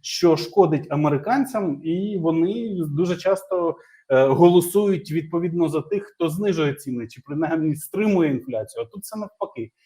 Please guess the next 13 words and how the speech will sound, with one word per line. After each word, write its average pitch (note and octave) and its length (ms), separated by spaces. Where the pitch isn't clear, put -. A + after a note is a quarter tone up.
І C#3+ 60
фондовий A3+ 440
ринок F#3+ 340
в C3 160
Америки, E3 640
в, D3 140
е, B2+ 160
в C3 100
Америці E3+ 520
впав, G3 540
на D3+ 160
відміну D#3 400
від, C#3+ 180